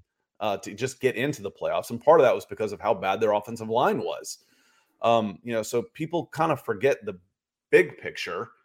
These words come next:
that they weren't a great football team. They were a good football team that got hot.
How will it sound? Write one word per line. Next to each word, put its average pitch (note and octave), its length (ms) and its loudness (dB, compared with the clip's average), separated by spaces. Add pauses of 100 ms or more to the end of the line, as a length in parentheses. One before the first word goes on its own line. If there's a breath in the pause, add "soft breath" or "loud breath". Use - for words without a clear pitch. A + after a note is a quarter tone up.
(200)
that - 80 -20
they D#3 120 2
weren't D#3+ 360 4
a A2 40 -4
great A2 440 0
football A#2 360 -2
team. G2 280 -10
They B2 100 -2
were F#3 160 2
a A#2 140 -6 (240)
good D3+ 260 6
football G2 320 -2
team G2 320 -8
that G#2 80 -8
got A2+ 200 2
hot. - 440 -2